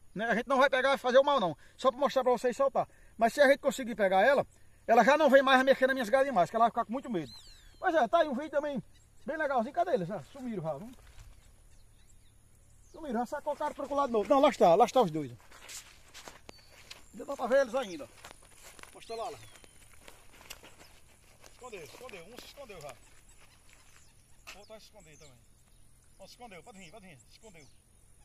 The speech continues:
Se escondeu já, pode vir. É, gente, muito legal.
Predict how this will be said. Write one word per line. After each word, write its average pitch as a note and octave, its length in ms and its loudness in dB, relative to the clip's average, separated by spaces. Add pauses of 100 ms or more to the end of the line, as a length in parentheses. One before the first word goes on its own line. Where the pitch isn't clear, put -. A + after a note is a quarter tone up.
(920)
Se - 200 -20 (160)
escondeu A3+ 260 -20
já, C#3+ 140 -20
pode A3 140 -20
vir. E3 120 -20 (3750)
É, D4 140 -6
gente, G#3+ 220 -8
muito D4+ 200 -16
legal. C#4 460 -2